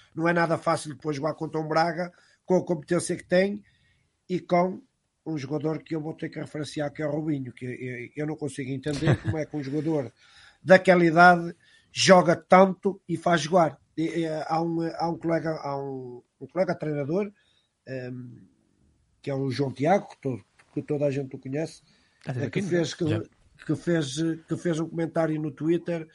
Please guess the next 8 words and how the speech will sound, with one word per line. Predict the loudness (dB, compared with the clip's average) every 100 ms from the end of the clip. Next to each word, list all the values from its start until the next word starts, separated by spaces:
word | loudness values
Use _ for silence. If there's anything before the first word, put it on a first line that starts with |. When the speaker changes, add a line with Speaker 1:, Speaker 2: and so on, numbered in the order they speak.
| -20 -20 _ _ -4
Speaker 1:
que | 0
diz | 0 0 -2
o |
seguinte: | -6 -4 -4 -4 -4
que | -8
em, | -8 -8 -10 -10 -12 _ -16 -2
em | -2
Espanha, | 0 6 8 8 4 0